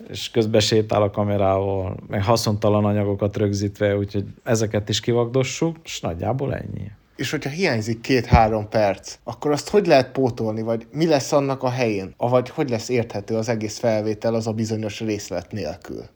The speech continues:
Speaker 1: Annak úgyis megvan az értéke, nem áll módunkban pótolni. Ha mondjuk egy mondatnak a közepe, vagy két mondat között egy harmadik mondat hiányzik.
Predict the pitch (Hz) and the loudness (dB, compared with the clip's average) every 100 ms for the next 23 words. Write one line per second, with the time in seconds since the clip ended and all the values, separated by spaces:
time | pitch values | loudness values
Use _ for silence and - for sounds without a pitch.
0 | - - 139 131 113 123 101 - 95 95 | -14 -4 -2 0 0 0 0 0 0 0
1 | 92 90 92 90 101 98 110 113 107 92 | -2 0 -2 -2 -4 -2 0 2 2 2
2 | 98 98 101 101 92 92 101 95 101 95 | 2 0 0 0 0 0 -2 -2 -2 -4
3 | 98 95 104 107 101 - 110 110 101 98 | -2 -2 0 0 -2 0 0 2 2 0
4 | 98 95 - 101 95 85 95 95 95 98 | -2 -2 2 4 4 0 0 0 0 -2
5 | 101 - 110 104 104 101 98 101 92 92 | -6 0 2 4 2 2 0 0 0 0
6 | 101 87 101 101 95 95 98 95 90 - | -2 0 2 2 0 0 -2 -2 -4 -4
7 | 95 92 92 90 | -4 -2 -2 -6